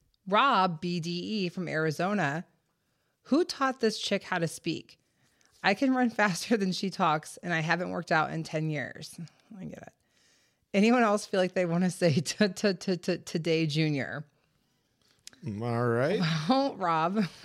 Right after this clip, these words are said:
Speaker 1: <laughs> I'm la-, I'm laughing. My feelings aren't hurt because, first of all, when you go into podcasting, you're not allowed to have feelings <laughs> 'cause you're gonna hear it anyways. I, I, I'm laughing 'cause I agree.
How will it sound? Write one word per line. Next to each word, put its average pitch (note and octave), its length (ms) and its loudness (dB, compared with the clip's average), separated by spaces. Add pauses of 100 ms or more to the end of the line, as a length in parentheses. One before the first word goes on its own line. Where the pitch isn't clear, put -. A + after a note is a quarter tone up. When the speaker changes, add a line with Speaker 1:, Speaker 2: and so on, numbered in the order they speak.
(160)
Speaker 1:
<laughs> - 760 -2
I'm G#3+ 180 2
la-, G#3 200 0
I'm G3 180 2
laughing. G3+ 440 2
My E3 100 2
feelings G#3 340 0
aren't E3 200 -2
hurt D3+ 300 0
because, D3+ 480 -2
first - 260 -4
of F3 60 -4
all, C#3+ 280 0
when D#3+ 160 -4
you D3+ 80 -4
go D#3 60 -2
into D3 160 -4
podcasting, C3+ 720 -4
you're C#3 180 -2
not C3 160 -2
allowed B2+ 220 -4
to B2 60 -4
have A#2+ 140 -6
feelings A#2+ 560 -10 (280)
<laughs> G3+ 300 0
'cause E3 260 -2
you're E3 100 0
gonna D#3 240 -2
hear C#3 260 0
it C#3 140 -2
anyways. C3 500 -8 (280)
I, G#3 280 4
I, F3 480 -2
I'm F3 200 2
laughing E3 320 0
'cause E3 80 -4
I D3 100 -2
agree. D3+ 600 -2